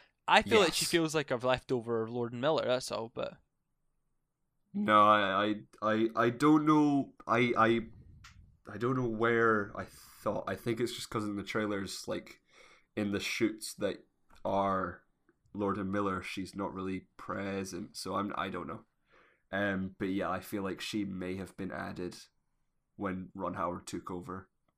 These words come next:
Speaker 2: Um,
Speaker 1: Do you think so? Because it, it's Lawrence Kasdan kind of script, isn't it? And
Speaker 2: yes,
Speaker 1: it's not
Speaker 2: Lawrence
Speaker 1: like,
Speaker 2: Kasdan,
Speaker 1: it's
Speaker 2: who
Speaker 1: not like
Speaker 2: wrote Empire
Speaker 1: Ron,
Speaker 2: Strikes Back.
Speaker 1: not like Ron Howard decided, "I'm gonna add this bit in," or whatever,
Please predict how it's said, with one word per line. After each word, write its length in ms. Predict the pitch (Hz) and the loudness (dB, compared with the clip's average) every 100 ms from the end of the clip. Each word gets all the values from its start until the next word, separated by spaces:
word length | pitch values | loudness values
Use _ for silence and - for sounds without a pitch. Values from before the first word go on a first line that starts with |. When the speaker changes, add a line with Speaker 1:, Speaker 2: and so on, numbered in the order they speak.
| - | -2
Speaker 2:
Um, 640 | 107 104 104 101 101 98 - _ - | 0 2 2 0 -2 -6 -12 _ -16
Speaker 1:
Do 100 | - | -6
you 40 | 208 | -2
think 220 | 277 220 | -2 0
so? 100 | 202 | -4
Because 320 | 180 - 175 | -4 -8 -8
it, 100 | - _ _ _ | -10 _ _ _
it's 140 | 143 - | -10 2
Lawrence 320 | 180 208 175 | 4 4 0
Kasdan 680 | - 170 165 - 131 120 185 _ _ _ _ _ _ _ _ _ _ - | 0 0 0 -4 -8 -8 -12 _ _ _ _ _ _ _ _ _ _ -4
kind 160 | 147 | -2
of 100 | 127 | -2
script, 400 | - - 175 - | -4 -2 -2 -2
isn't 160 | 131 131 | -12 -8
it? 100 | 143 | -8
And 200 | 139 127 123 - _ _ _ _ _ _ _ _ _ - | -8 -10 -12 -18 _ _ _ _ _ _ _ _ _ -4
Speaker 2:
yes, 280 | 123 104 151 | -4 -2 -6
Speaker 1:
it's 160 | - | 2
not 80 | 190 | 6
Speaker 2:
Lawrence 280 | 175 170 139 | 8 8 6
Speaker 1:
like, 140 | 117 | 4
Speaker 2:
Kasdan, 220 | 110 107 | 6 2
Speaker 1:
it's 100 | 95 | 4
Speaker 2:
who 60 | - | 4
Speaker 1:
not 80 | 175 | 4
like 80 | 104 | 4
Speaker 2:
wrote 120 | - | 4
Empire 40 | 165 | 8
Speaker 1:
Ron, 260 | 165 165 | 10 8
Speaker 2:
Strikes 300 | 160 147 95 - | 2 -2 -2 -2
Back. 100 | 113 | -2
Speaker 1:
not 140 | 143 | 0
like 200 | 156 147 | -2 -2
Ron 160 | 151 143 | -4 -2
Howard 300 | 156 147 135 | 0 0 0
decided, 480 | 135 139 131 123 - | -2 -2 -2 -6 -6
"I'm 120 | 143 147 | -6 -2
gonna 120 | 139 | -2
add 260 | 123 123 120 | 0 -2 -2
this 160 | 143 | -6
bit 260 | - - 98 | -4 -4 -4
in," 220 | 120 123 | -8 -10
or 100 | 127 | -10
whatever, 320 | 120 120 117 | -6 -6 -6